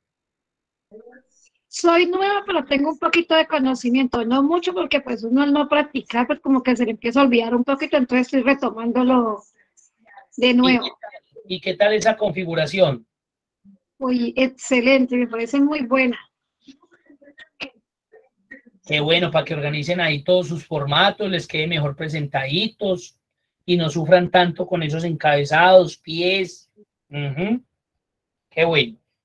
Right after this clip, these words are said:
Speaker 2: Muy bien. Ahora, yo sí veo como muy pobre el título. Miren, el título está como muy pobre. Yo lo voy a colocar más grandecito y que de pronto quede como en la mitad.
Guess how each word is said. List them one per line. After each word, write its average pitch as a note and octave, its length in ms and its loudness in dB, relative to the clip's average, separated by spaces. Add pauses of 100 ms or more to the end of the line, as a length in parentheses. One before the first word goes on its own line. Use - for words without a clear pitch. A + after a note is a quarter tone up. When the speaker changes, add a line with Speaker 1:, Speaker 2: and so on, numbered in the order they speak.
(180)
Speaker 2:
Muy G3+ 200 0
bien. D#3 420 0 (1120)
Ahora, C#4+ 720 8 (840)
yo F#3+ 260 2
sí A#3+ 160 -6
veo A3+ 300 2
como F#3 260 -4
muy F3+ 200 -4
pobre F#3+ 320 -4
el F#3+ 120 -8
título. G#3+ 600 -2 (500)
Miren, D#3 400 -10 (880)
el C#3+ 160 -14
título F#3+ 360 -6
está E3 200 -4
como D#3+ 260 -6
muy D#3+ 200 -6
pobre. D#3 500 0 (880)
Yo E3+ 100 -4
lo F3 100 6
voy E3+ 140 4
a E3+ 120 2
colocar E3 400 -4
más F3+ 220 -2
grandecito A3 680 -4
y A#3 60 -8
que G3 120 -2
de F3 60 0
pronto E3 320 -8
quede F#3+ 220 -4
como E3+ 220 -4
en D#3 100 -4
la C#3+ 140 -2
mitad. C#3+ 480 2